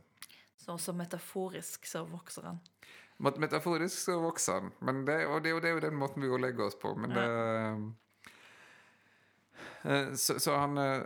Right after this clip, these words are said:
Speaker 2: og, og, og når så som vert, så er det at han gir disse gavene, for det å utveksle gave, det hører jo også til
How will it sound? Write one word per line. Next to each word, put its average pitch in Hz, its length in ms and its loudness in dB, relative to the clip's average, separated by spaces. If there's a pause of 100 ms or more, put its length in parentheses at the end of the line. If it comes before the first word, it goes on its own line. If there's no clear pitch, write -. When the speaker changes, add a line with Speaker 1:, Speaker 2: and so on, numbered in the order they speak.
Speaker 2:
og, 139 280 0
og, 147 200 2
og 143 140 2
når 143 220 4
så - 240 -4
som 135 420 -2
vert, - 560 -4 (520)
så - 180 2
er 139 80 6
det 117 60 2
at 120 80 0
han 117 120 2
gir 107 220 2
disse 101 180 0
gavene, 92 560 -2
for 120 140 0
det 123 100 4
å - 60 -2
utveksle 101 800 -4
gave, 95 520 0
det 117 160 -2
hører 107 300 0
jo 95 100 0
også 92 340 -6
til 104 280 -2